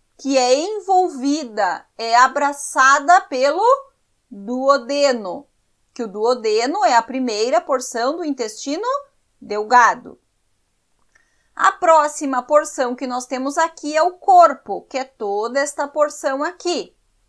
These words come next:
E aí, ela é recoberta pelo estômago. Aqui foi retirado o estômago para que a gente consiga observar, então, o pâncreas. E a porção mais à esquerda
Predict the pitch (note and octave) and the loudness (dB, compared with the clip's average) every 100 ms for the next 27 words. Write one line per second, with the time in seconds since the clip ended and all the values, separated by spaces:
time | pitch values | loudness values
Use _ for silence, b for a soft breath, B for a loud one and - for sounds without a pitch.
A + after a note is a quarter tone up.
0 | _ _ - C#4 B3 G#3+ C4+ D#4+ A3+ - | _ _ -2 4 4 2 -4 -6 -8 -12
1 | _ A#3+ B3+ C#4 A#3+ A#3 A#3+ A3+ G#3+ C4+ | _ 0 2 4 4 0 -4 -8 -4 -4
2 | A3+ A3 G#3+ C4+ F4 - - G#3+ A3+ C#4 | -2 0 2 2 0 -6 -4 -6 -4 -2
3 | A4+ C#5+ C#5+ _ _ _ G#3 - - D#4+ | -2 -2 -6 _ _ _ -12 -12 -4 4
4 | D4+ B3 G3 F3 F3 - - A#3+ A#3+ - | 4 4 -4 -8 -14 -10 -10 -8 -12 -8
5 | A#3 A#3 G#3+ C#4+ B3 A3 A3 D4 - C4+ | -8 -8 -10 -2 2 2 0 -10 -6 -2
6 | A#3+ C4+ D#4+ G4 F#4+ F4+ F4 D4 C#4+ - | -2 -2 -4 -6 -6 -6 -8 -8 -8 -8
7 | E4 E4+ B3+ B3 D#4 C#4+ A#3+ A#3 - D#4 | -8 -8 -12 -8 -2 0 0 -2 -8 -10
8 | D4 A3 A#3 D4 A3+ A#3 C4 A#3 E4 _ | -4 -4 -4 -6 -6 -6 -4 -4 -6 _
9 | _ _ A#3 G3 D#3+ - - - - _ | _ _ -6 -6 -8 -18 -18 -20 -20 _
10 | _ _ _ _ _ _ _ _ - E4+ | _ _ _ _ _ _ _ _ -4 0
11 | A4+ A4+ F4 F4 - D4+ C#4+ C#4 B3 B3 | 2 4 2 2 0 0 0 0 -2 -2
12 | B3 A#3+ C4 E4+ - - C4+ C#4 D4 G4+ | 0 2 2 -2 -6 -6 -2 -2 0 0